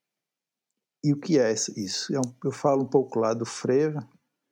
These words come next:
mas eu acho que não vai só no frevo. Acho que se ouvir o, os dois últimos discos, sobretudo o Sankofa e o Recife, você vai, você vai encontrar em, no coco, você vai encontrar no maracatu, você vai encontrar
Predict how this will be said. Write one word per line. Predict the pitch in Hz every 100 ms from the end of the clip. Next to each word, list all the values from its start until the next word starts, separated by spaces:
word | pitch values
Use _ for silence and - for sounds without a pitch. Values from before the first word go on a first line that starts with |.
| _ _ _ _ -
mas | 110
eu | 120
acho | 131 -
que | -
não | 147
vai | 131 139
só | 143 - 147
no | 147
frevo. | 147 - 127 107 92 90 - _
Acho | -
que | - 120
se | - 117
ouvir | 110 113 117 117 98 - 117 _ _ _ _ _ _ _ _ -
o, | - 120 107 107 -
os | 104
dois | 127 117
últimos | 123 117 135 113
discos, | 110 110 - - 110 -
sobretudo | 135 123 - 131 120
o | 117
Sankofa | - 117 117 127 123 117 -
e | 120
o | 113
Recife, | 110 107 - 131 143 160 - 131 123
você | 110 - -
vai, | 127 104
você | -
vai | 120 117
encontrar | 120 120 120 113 127 147 160 151 _ _ _ - _ _ _ _ _ _ 135
em, | 117 120 123
no | 117
coco, | - 131 127 - -
você | 131 110 120
vai | 110 107
encontrar | - 113 - 107
no | 117
maracatu, | 107 113 113 120 - 117 113
você | 110 101 -
vai | 107 110
encontrar | 104 117 104 - 58 58 55